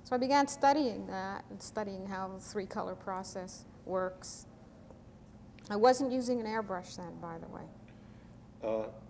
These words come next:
Speaker 2: what, what, what, what puzzles me is how a person can draw from a slide when one's arm is between the camera and the canvas. I mean, how, how does your own shadow?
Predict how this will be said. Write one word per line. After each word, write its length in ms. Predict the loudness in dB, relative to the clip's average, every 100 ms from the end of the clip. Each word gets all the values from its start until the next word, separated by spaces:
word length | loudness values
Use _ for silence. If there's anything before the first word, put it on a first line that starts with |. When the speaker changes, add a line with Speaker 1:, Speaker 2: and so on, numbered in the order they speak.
| -18 -16 -6
Speaker 2:
what, 360 | -2 -2 -2 -8
what, 300 | 0 2 6
what, 280 | 4 4 2
what 300 | 4 4 2
puzzles 380 | 2 2 0 0
me 120 | -2
is 260 | -2 -6
how 360 | -6 -4 -2 -2 -2 -4
a 40 | -4 -2
person 280 | -2 -4
can 180 | -6 -8
draw 480 | -2 2 4 4 2 -2 -12 -8
from 140 | -6 -6
a 40 |
slide 400 | -4 -2 0 0
when 200 | -2 -4
one's 260 | -2 -4 -2
arm 320 | -2 -2 -2
is 100 | -6
between 440 | -8 -8 -6 -6 -6 -6
the 100 | -8 -10 -16 -18 -8
camera 380 | -4 -2 -2 -6 -6
and 120 | -8
the 60 | -8
canvas. 560 | -6 -6 -6 -10 -10 -16 -16 -10
I 40 |
mean, 120 | -8
how, 140 | -8 -4
how 120 | 0
does 140 | 2 2
your 180 | 0 0
own 120 | 0
shadow? 480 | 0 2 2 2